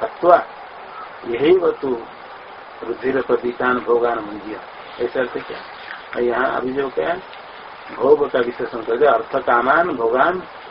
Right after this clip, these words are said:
रुधिर प्रतीतान भुंजिया, गुरु दोनों प्रकार अर्थ काम का कर्म करेंगे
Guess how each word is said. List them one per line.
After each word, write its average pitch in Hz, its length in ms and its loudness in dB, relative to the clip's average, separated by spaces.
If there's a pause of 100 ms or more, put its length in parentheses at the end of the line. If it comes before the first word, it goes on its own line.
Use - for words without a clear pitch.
(180)
रुधिर 127 300 0
प्रतीतान 120 640 -2
भुंजिया, 135 380 -8 (380)
गुरु - 180 0 (840)
दोनों 147 200 8
प्रकार 120 200 2
अर्थ 117 200 -2 (100)
काम 135 280 2
का 165 180 0 (1120)
कर्म 127 280 4
करेंगे 156 420 2